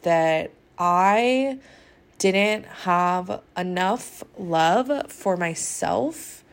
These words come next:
to have boundaries. And I know that can sound very confronting for some, but the truth is, is that when you love yourself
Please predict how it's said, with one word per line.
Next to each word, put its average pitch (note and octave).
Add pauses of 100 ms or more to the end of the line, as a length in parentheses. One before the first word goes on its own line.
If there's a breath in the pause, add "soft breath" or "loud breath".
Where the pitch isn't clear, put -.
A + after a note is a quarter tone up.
(420 loud breath)
to A#3
have E3+
boundaries. - (100)
And F3
I G3
know F#3+
that G3+
can G#3+
sound E3+
very E3+
confronting F#3+
for C#4
some, D4+ (400 loud breath)
but F#3
the G3
truth A3+
is, F#3+
is F3
that F3
when G3
you G3+
love G3
yourself E3